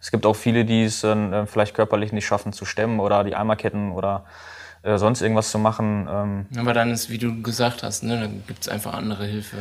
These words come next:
Speaker 1: Ja, wir hatten beispielsweise eine, eine Betroffene, die, äh, war Künstlerin und hat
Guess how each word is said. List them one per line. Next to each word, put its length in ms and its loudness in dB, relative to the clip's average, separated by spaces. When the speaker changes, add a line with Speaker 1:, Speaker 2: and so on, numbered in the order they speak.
Speaker 1:
Ja, 300 4
wir 80 8
hatten 140 2
beispielsweise 600 4
eine, 280 4
eine 560 2
Betroffene, 480 0
die, 300 0
äh, 240 0
war 100 0
Künstlerin 520 -4
und 140 -4
hat 120 0